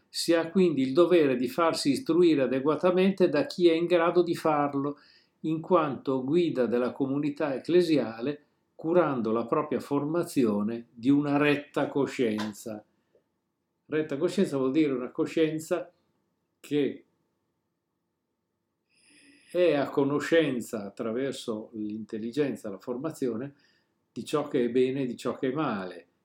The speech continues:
e quindi è educata quasi naturalmente a inclinarsi verso la scelta del bene,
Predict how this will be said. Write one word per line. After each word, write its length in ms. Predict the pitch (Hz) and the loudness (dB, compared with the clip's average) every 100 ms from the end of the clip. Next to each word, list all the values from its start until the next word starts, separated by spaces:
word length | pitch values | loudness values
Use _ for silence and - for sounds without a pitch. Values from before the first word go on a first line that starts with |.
| _ | _
e 180 | 123 - | -6 -2
quindi 480 | 160 147 113 110 117 | 0 0 0 -2 -2
è 280 | 131 131 139 | -4 -4 0
educata 920 | 120 147 156 185 160 165 - 156 151 _ _ _ | 0 0 -2 -2 -2 -2 -2 -2 -4 _ _ _
quasi 420 | 170 165 147 156 | -2 0 0 -2
naturalmente 800 | 151 - 175 180 170 180 175 165 | -2 0 4 4 4 2 2 0
a 20 | |
inclinarsi 840 | 151 143 175 180 160 160 - 185 | 0 0 2 2 2 0 0 0
verso 360 | 147 139 131 143 | 0 -2 -2 -2
la 100 | 135 | -2
scelta 360 | - 131 120 120 | -4 -6 -4 -6
del 180 | 131 | -4
bene, 480 | 117 104 98 95 101 | -4 -4 -4 -6 -12